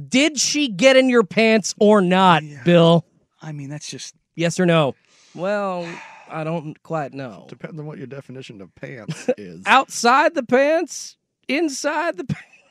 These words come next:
Speaker 3: Look, it was only second base. It wasn't a home run.
Speaker 1: Ah, if you read a couple of other books,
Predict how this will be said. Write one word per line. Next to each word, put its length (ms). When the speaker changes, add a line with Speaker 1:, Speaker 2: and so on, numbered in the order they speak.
Speaker 3:
Look, 200
it 60
was 120
only 140
second 280
base. 240
It 40
wasn't 260
a 40
home 180
run. 180
Speaker 1:
Ah, 1080
if 140
you 100
read 220
a 20
couple 300
of 60
other 160
books, 600